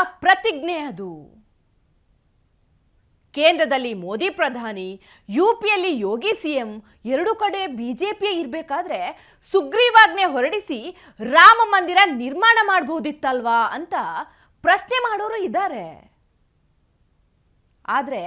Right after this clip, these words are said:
ಮೋದಿಗೆ ಅದು ಇಷ್ಟ ಇರ್ಲಿಲ್ಲ. ಎಲ್ಲವೂ ಕಾನೂನಿನ ಚೌಕಟ್ಟಿನ ಅಡಿಯಲ್ಲೇ ತೀರ್ಮಾನ ಆಗ್ಬೇಕು, ತೀರ್ಪಿನ ನಂತರವೇ ರಾಮ ಮಂದಿರ ಕಟ್ತೇವೆ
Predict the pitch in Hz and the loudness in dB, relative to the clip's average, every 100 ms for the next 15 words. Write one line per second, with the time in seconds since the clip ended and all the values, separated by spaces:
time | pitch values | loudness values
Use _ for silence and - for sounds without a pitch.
0 | 226 - _ 202 247 349 302 247 226 285 | -10 -16 _ -6 -4 -2 -4 -6 -8 -10
1 | - 262 - 392 226 214 185 165 139 - | -14 -14 -10 -10 -10 -14 -14 -16 -18 -20
2 | _ _ _ _ _ _ _ _ 190 302 | _ _ _ _ _ _ _ _ 2 4
3 | 427 466 440 427 - 302 359 403 392 359 | 4 8 8 8 4 6 6 6 0 -2
4 | 349 320 311 311 320 277 220 247 381 277 | 0 0 0 -2 0 -2 -2 0 0 2
5 | 302 - _ - 370 480 466 403 311 262 | 0 -2 _ 2 2 4 4 4 2 0
6 | 202 208 - 247 175 - _ _ 302 349 | -4 -8 -10 -14 -14 -18 _ _ 0 0
7 | 302 262 220 196 220 285 392 285 240 339 | -2 -6 -8 -10 -10 -4 -4 -2 -4 -6
8 | - - 214 254 349 359 285 226 208 196 | -12 -14 0 4 4 2 -6 -8 -10 -10
9 | 226 - - 403 311 | -12 -8 -2 0 2